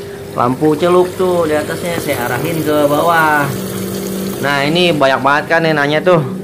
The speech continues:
"Bang, itu gimana caranya biar aeratornya nyala?" Begitu, Bang. Nah, bisa kalian lihat sendiri tuh, saya nerapinnya begitu doang.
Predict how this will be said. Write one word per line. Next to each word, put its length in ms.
"Bang, 80
itu 240
gimana 240
caranya 400
biar 320
aeratornya 480
nyala?" 320
Begitu, 320
Bang. 240
Nah, 80
bisa 240
kalian 240
lihat 80
sendiri 240
tuh, 160
saya 160
nerapinnya 400
begitu 240
doang. 320